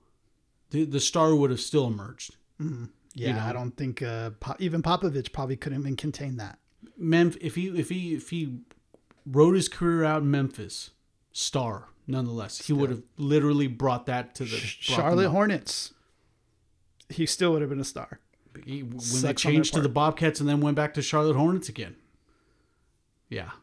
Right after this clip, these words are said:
Speaker 1: I, I totally
Speaker 2: Yeah.
Speaker 1: believe that, and I'm with you on that one, one hundred percent, with the fact that Kobe was destined for great success.
Speaker 2: Yeah,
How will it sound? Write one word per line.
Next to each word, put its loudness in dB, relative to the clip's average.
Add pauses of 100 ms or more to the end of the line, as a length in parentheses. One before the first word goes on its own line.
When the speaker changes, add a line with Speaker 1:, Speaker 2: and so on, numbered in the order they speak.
(160)
Speaker 1:
I, 0
I 0
totally 2
Speaker 2:
Yeah. -4
Speaker 1:
believe -2
that, -6
and -6
I'm -2
with -6
you -8
on -8
that -10
one, -10
one -8
hundred -8
percent, -10
with -10
the -8
fact -10
that -8 (160)
Kobe -4
was -6
destined -6
for -6 (600)
great -4
success. -8 (320)
Speaker 2:
Yeah, -8